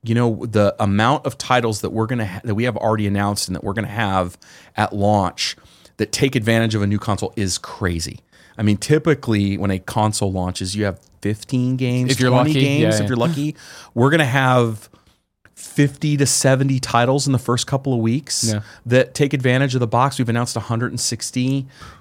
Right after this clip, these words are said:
Speaker 1: games that are gonna, that developers are committed to doing Xbox One X enhanced versions. That's a huge library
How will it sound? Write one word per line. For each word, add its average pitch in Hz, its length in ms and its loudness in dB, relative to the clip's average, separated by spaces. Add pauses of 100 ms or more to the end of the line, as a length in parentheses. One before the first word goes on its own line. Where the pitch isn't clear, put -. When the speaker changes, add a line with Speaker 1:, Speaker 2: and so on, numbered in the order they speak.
Speaker 1:
games 127 500 2
that 117 140 2
are 110 120 0
gonna, 117 300 0
that 110 220 0
developers 113 480 2
are - 20 -6
committed 110 380 -2
to - 80 -8
doing 107 220 0
Xbox - 400 -4
One 107 100 -2
X 104 160 -4
enhanced 107 320 -4
versions. 110 400 -2 (400)
That's 202 260 2
a 104 80 2
huge 101 1200 0 (160)
library 110 760 0